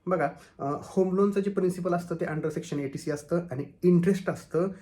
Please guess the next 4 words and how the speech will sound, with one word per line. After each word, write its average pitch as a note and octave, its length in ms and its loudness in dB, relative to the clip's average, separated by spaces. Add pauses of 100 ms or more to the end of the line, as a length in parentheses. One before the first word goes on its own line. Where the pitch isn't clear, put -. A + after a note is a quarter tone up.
(320)
ते F3 380 -4 (280)
चोवीस E3+ 420 2
बी C#3+ 480 -2
अंतर्गत. C3+ 600 -2